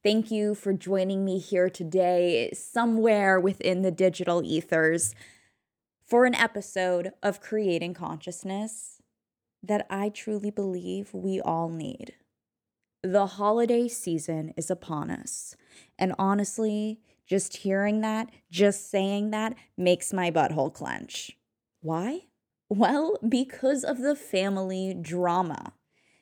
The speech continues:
It's just inevitable. I envy those who can get together with their family over the holidays and there not be an ounce of drama. But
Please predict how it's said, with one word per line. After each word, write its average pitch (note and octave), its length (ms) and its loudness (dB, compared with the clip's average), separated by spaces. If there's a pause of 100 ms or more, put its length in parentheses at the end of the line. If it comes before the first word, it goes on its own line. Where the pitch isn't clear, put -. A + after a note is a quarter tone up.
(120)
It's - 260 0
just B3+ 360 -2
inevitable. G#3 960 0 (420)
I G3+ 320 -4
envy F#3+ 760 -4
those F3 360 0
who F3+ 80 -4
can E3+ 160 -6
get F3 260 -8
together F3+ 460 -4
with F3 180 -6
their - 160 -10
family F#3+ 640 -2
over E3+ 240 -4
the E3+ 120 -8
holidays F3 680 0
and F#3 180 -2
there F3+ 160 -2
not F#3 280 -6
be E3+ 240 0
an E3 180 -6
ounce D#3 320 -6
of D#3+ 80 -6
drama. - 560 -8 (640)
But F3+ 340 0